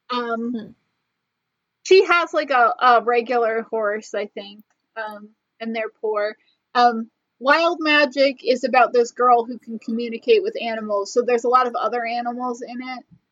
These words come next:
Speaker 1: but, um, the main horse in that is her horse Cloud, who is, like, this grumpy pony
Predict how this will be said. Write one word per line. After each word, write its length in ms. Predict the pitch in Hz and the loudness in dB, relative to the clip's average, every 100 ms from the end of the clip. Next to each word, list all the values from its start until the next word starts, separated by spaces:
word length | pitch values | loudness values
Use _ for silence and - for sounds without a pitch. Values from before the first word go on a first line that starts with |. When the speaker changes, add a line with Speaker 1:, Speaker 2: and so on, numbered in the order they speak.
| _ _ _ | _ _ _
Speaker 1:
but, 280 | 240 220 - - | -2 -2 -4 -4
um, 320 | 233 214 214 208 _ _ _ | -2 -2 -8 -12 _ _ _
the 220 | 220 254 | -2 2
main 260 | 254 269 262 | 4 4 2
horse 420 | 262 247 254 240 | 0 2 2 0
in 140 | 254 226 | -4 -2
that 200 | 226 233 | 0 0
is 160 | 233 | -2
her 160 | - 240 | -2 -2
horse 340 | - 233 226 | 0 -2 -2
Cloud, 680 | - - 233 214 220 254 294 - _ _ _ | -10 -2 0 2 2 0 -2 -10 _ _ _
who 100 | 254 | 2
is, 180 | 240 226 | 4 4
like, 220 | 240 233 | 2 0
this 220 | 226 240 - | -2 -12 -8
grumpy 520 | 226 226 226 254 226 - | 0 0 0 -8 -10 -6
pony 640 | 214 220 233 233 254 | -6 -6 -10 -12 -12